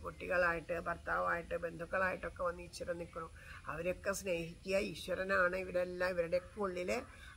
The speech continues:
ആത്മാവായിട്ടിരിക്കേണ്ട ഈശ്വരനാണ് എന്നുള്ള ഭാവത്തിൽ അവരെയൊക്കെ സ്നേഹിച്ചാൽ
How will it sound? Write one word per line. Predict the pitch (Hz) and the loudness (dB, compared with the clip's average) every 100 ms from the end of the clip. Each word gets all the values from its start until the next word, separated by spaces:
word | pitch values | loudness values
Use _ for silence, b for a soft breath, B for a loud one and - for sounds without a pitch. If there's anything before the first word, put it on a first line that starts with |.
| - | 4
ആത്മാവായിട്ടിരിക്കേണ്ട | 196 - 190 214 220 214 208 196 196 196 | 4 8 8 10 10 8 4 -4 -4 -4
ഈശ്വരനാണ് | 196 175 202 208 208 190 185 | -4 -4 0 2 6 6 8
എന്നുള്ള | 190 190 185 | 4 4 0
ഭാവത്തിൽ | 175 190 175 175 196 | 2 4 4 2 2
അവരെയൊക്കെ | 185 180 190 202 | 2 2 -2 -6
സ്നേഹിച്ചാൽ | 208 185 185 180 180 208 | -2 -4 -2 -6 -2 -2